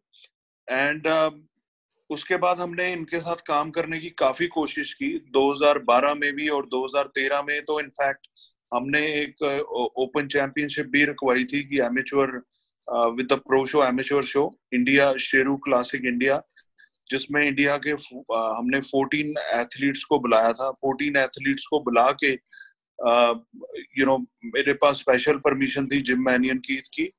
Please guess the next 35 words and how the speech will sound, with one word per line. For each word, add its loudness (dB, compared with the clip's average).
हम -2
जो 4
winner 2
है 2
उनको -2
प्रो 0
card -2
देंगे। -10
उस 0
time 2
क्या 2
हुआ 2
था 0
कि -2
athletes 0
के 0
स-, -12
stage 0
पे 4
जाने 2
से -8
पहले -2
सभी 0
एथलीट 0
से -8
sign -6
कराया -4
गया -4
कि -10
हमारे -4
को -6
प्रो -2
card -2
नहीं -2
चाहिए। -16